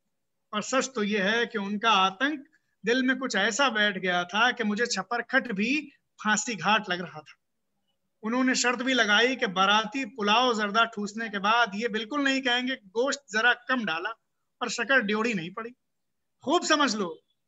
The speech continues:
मेरी हवेली के सामने बैंड बाजा बिल्कुल नहीं बजेगा और तुम्हें रंडी नचवानी है तो अपने कोठे पे नचवाओ। इसी समय में राजपूतों और अरबों में लड़कियों की पैदाइश अपशकुन और खुदा के क्रोध की निशानी समझी जाती थी।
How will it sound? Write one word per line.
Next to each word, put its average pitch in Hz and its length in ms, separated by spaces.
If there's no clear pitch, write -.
मेरी 226 260
हवेली 220 480
के 247 80
सामने 233 440
बैंड 226 460
बाजा 214 400
बिल्कुल 277 380
नहीं 247 120
बजेगा 175 360
और 220 100
तुम्हें 240 220
रंडी 233 260
नचवानी 226 460
है 254 100
तो 208 100
अपने 208 180
कोठे 220 300
पे 185 100
नचवाओ। 202 460
इसी 247 200
समय 262 280
में 277 200
राजपूतों 233 840
और 247 160
अरबों 233 440
में 208 340
लड़कियों 214 580
की 262 160
पैदाइश 202 760
अपशकुन 269 540
और - 160
खुदा 254 420
के 254 340
क्रोध 233 440
की 247 180
निशानी 208 400
समझी 175 260
जाती 202 300
थी। 190 160